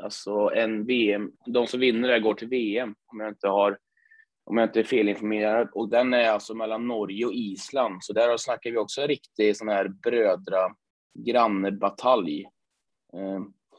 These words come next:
men om vi ska gå, återgå till fotbollen då. Eh, jag vet inte, det är kanske några som följer den här podden som, eh,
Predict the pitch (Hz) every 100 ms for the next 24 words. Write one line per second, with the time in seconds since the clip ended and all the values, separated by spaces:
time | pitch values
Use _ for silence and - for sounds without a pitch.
0 | _ _ - 120 135 135 135 127 143 135
1 | 147 135 135 143 151 - 143 - - 180
2 | 131 98 104 101 104 104 _ _ _ _
3 | - 127 120 123 117 139 123 147 147 113
4 | 139 151 156 147 - - - - - _
5 | _ _ - 143 139 165 135 127 101 110
6 | 120 120 113 _ _ _ _ - 131 123